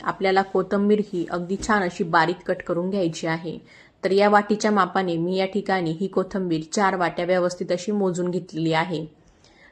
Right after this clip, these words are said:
तर तुम्ही सुद्धा कुठल्याही एखाद्या वाटीच्या मापाने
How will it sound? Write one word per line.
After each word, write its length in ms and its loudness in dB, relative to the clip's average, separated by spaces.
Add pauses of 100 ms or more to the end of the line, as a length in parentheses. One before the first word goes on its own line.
(120)
तर 60 0
तुम्ही 300 2
सुद्धा 260 0
कुठल्याही 500 -2
एखाद्या 360 -2
वाटीच्या 440 -2
मापाने 480 -2